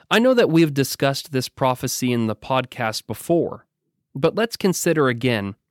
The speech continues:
Isaiah fifty-three, verses four through twelve. It reads,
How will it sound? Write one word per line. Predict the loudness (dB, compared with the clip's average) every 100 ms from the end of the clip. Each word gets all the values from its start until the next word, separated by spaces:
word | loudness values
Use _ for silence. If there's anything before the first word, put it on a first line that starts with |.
| _ -4
Isaiah | -2 2 0
fifty-three, | 0 -2 -2 -4 -8 -4 -2 -4 -8 _ _ _ -4
verses | -2 -2 -6
four | -2 -4
through | -4 -12
twelve. | -6 -8 -8 -20 _ _ _ _ _ _ _ _ _ -4
It | -2 0
reads, | 0 -2 -8 -12